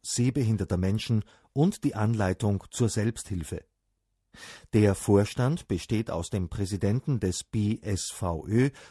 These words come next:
Doktor Markus Wolf, den Obleuten der Landesorganisationen Willibald Kawalierek,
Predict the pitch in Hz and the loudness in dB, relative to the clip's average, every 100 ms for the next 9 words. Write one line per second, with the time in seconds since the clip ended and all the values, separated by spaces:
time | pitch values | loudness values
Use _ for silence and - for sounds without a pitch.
0 | _ - 95 - 107 92 90 92 - 107 | _ 2 2 0 0 2 2 -2 -4 -6
1 | - 110 131 156 - _ _ - - - | 0 2 2 0 -8 _ _ -20 -20 -10
2 | - 127 127 - 135 - 151 143 - 139 | 0 2 2 2 -2 0 -2 -2 0 0
3 | 110 92 90 92 110 156 131 110 101 104 | 2 2 2 2 2 2 0 -2 -2 0
4 | 98 110 - 117 113 113 - - _ - | 0 -2 0 2 4 2 -2 -14 _ -4
5 | 110 151 156 113 107 113 - - - 120 | 0 2 2 2 0 0 -6 -20 -6 -2
6 | 104 98 101 117 139 185 - | 0 2 2 2 2 -2 -6